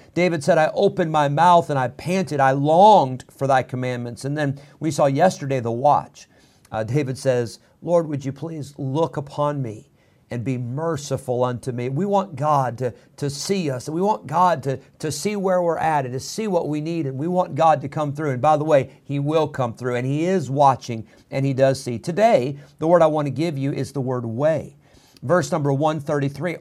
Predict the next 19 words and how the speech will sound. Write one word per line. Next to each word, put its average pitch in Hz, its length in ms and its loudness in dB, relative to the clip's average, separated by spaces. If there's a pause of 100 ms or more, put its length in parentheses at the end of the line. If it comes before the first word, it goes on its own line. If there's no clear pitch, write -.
(180)
"Order 190 600 4
my 151 340 4
steps - 920 0 (440)
in 135 200 0
thy 135 180 4
word." 143 380 -6 (420)
You 220 120 0
know, 190 200 8
that 226 240 2
word 165 240 4 (100)
order, 160 520 0 (120)
um, 123 480 0
when 135 220 2
I, 196 380 6
when 143 160 2
I 170 160 4
hear 165 400 -4
the 139 100 -4
word 139 380 -2